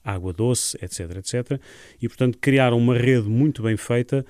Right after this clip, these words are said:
ao ponto de terem fechado um oceano inteiro, que foi o Oceano Índico, não é? Portanto, a partir da costa de Moçambique e até, a, a, até Goa, os portugueses conseguiram manter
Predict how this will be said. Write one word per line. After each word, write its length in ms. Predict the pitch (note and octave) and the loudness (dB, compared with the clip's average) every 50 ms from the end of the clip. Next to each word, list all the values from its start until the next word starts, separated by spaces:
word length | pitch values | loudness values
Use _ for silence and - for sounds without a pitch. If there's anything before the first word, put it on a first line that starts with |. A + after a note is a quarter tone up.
| - - - - - | -14 -20 -20 -16 -4
ao 160 | - C3+ C3 | 0 0 0
ponto 360 | C3 - C3+ C#3+ D3+ - - | 0 0 0 0 0 0 -4
de 40 | - | -6
terem 240 | - D#3 D3 D#3+ D3+ | -2 0 2 2 0
fechado 380 | - - - - B2 A#2+ A#2+ | 0 -2 -2 -2 -2 0 0
um 100 | C3 B2+ | 0 0
oceano 380 | B2+ B2 - - C3 B2 B2 C3 | 0 -2 -2 -2 -2 -2 0 0
inteiro, 300 | C3+ B2 - A#2+ C3 C3+ | -2 -2 -2 -2 -4 -4
que 80 | - - | -6 -10
foi 100 | C#3+ A#2 | -8 -6
o 40 | |
Oceano 380 | G2 F#2+ - - G#2+ A#2 G#2+ F#2+ | -6 -6 -6 -6 -6 -4 -4 -4
Índico, 300 | F#2+ F#2 F2 E2 - F2+ | -4 -4 -6 -8 -12 -12
não 60 | E2+ | -12
é? 40 | F2 | -10
Portanto, 220 | - - E2+ - | -10 -12 -10 -10
a 40 | F2+ | -8
partir 260 | F2 F#2+ F2 - G#2 | -8 -8 -8 -6 -6
da 100 | F2+ G2 | -6 -6
costa 320 | F#2+ - G#2+ G2 - - G2 | -6 -4 -6 -6 -4 -6 -6
de 80 | F#2 | -6
Moçambique 600 | G2 F#2+ - - G#2 G2+ G2 A2 A2 G2+ - - _ _ - - - - - - _ - | -4 -6 -6 -6 -6 -4 -4 -4 -4 -4 -6 -12 _ _ -20 -20 -20 -20 -20 -20 _ -14
e 320 | G2 F#2 F#2+ F2+ G2 G2 | -10 -8 -8 -8 -6 -8
até, 400 | F#2+ - - A#2 G#2+ G2 F#2+ F#2 | -8 -6 -2 -2 0 0 -2 -4
a, 180 | G2+ F#2+ F#2 F#2 | -6 -6 -8 -8
a, 200 | F#2+ F#2+ F#2 F#2 G2 G2+ F#2 | -8 -8 -10 -10 -10 -12 -12
até 180 | - - A2 F#2+ | -4 -2 -2 -2
Goa, 460 | F#2 - A2 G#2+ G2+ G#2+ A#2+ C#3 D3 - - - - - _ | -2 -2 -2 0 0 0 -2 -2 -4 -10 -18 -20 -20 -20 _
os 60 | - | -20
portugueses 320 | - - A2+ A2 A2 - - | -12 -6 -4 -2 -2 -2 0
conseguiram 480 | A#2+ A2+ G#2+ - - A2+ A#2 A2+ A2 | -2 0 0 0 0 0 2 2 4
manter 720 | A2 A2 A2+ A#2 A#2 G#2+ - B2+ B2 A#2 G#2+ F2+ F2 E2 | 4 4 4 4 2 2 2 2 2 2 2 0 -4 -6